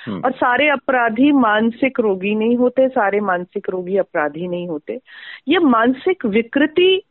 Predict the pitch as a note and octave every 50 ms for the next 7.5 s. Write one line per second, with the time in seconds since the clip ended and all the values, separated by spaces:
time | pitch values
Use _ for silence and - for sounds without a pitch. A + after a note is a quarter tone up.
0 | _ - F#3+ F3+ A#3 A#3 A#3 A3 C4 C#4+ E4 F4 F4 E4+ - - C4 B3 C#4 D4
1 | D4+ D4 - C4 G3+ - _ - F#3 E3+ E3+ G3 G#3+ C#4 F#4 G4 - D#4 C4+ B3+
2 | - D#4 D#4 B3+ B3+ G#3+ G#3+ - C#4 C4 A3+ - - B3 C4+ B3 A3 A3 G3+ -
3 | - E4+ G4 - - A3+ G3 F#3+ B3+ A#3+ - G3 F#3 G3 G#3 D4+ - - - -
4 | - - - - _ F4 E4 E4+ C#4+ C#4 C4 - D#4+ E4+ F4+ F#4+ - - F#4 F4+
5 | F4+ - - C4+ B3+ D4 D4+ D#4+ D#4+ D#4 - _ - A3 A3 G#3+ G#3+ G#3 G#3 G3
6 | G3+ - _ _ _ _ _ _ _ - - B3 B3 B3+ B3+ D#4 D#4 D#4+ B3+ C4
7 | C4+ C4+ B3+ D#4 B3 G#3 F3+ C#3+ - -